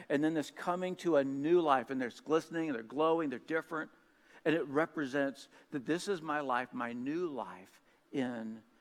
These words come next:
Christ. And that's why Jesus suffered and sacrificed his life, is so that you and I, so that we could be a new person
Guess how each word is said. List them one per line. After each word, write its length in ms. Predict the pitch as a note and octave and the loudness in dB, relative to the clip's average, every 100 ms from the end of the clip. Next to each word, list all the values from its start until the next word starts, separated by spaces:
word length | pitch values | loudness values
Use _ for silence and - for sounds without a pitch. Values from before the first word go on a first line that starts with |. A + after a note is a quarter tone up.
| _ - | _ -16
Christ. 600 | - A#2 G#2 - - _ _ _ _ _ - | -10 -8 -10 -16 -20 _ _ _ _ _ -12
And 120 | A#2 | -8
that's 240 | B2+ D3 | -8 -8
why 160 | D#3+ D3+ | -6 -8
Jesus 460 | - A#2+ A2 A#2+ | -8 -12 -10 -12
suffered 520 | - - B2 - D3 D#3+ - _ _ _ _ - | -12 -8 -8 -8 -12 -12 -20 _ _ _ _ -20
and 80 | B2 | -18
sacrificed 720 | - C3 C3 C3 - A#2+ A2 | -8 -6 -6 -10 -8 -8 -8
his 160 | A#2 G2+ | -16 -14
life, 240 | A2+ G#2+ - _ _ - - | -12 -12 -16 _ _ -20 -14
is 100 | C3+ | -8
so 160 | - A#2 | -4 -2
that 120 | B2 | -4
you 260 | A2+ C#3+ | -6 -4
and 80 | C3+ | -2
I, 120 | B2 A2 | -4 -6
so 140 | C3 | -8
that 100 | A#2+ | -8
we 160 | A#2+ C#3 | -6 -6
could 220 | D#3 C3 | -6 -8
be 260 | B2+ A2 G#2+ - - | -6 -8 -10 -16 -6
a 300 | C3+ B2 B2 - | -2 -2 -4 -8
new 460 | A2+ A#2 B2 B2 A2+ _ _ | -8 -4 -4 -4 -8 _ _
person 580 | - B2+ A#2+ - G2+ F#2+ | -14 -12 -12 -14 -14 -16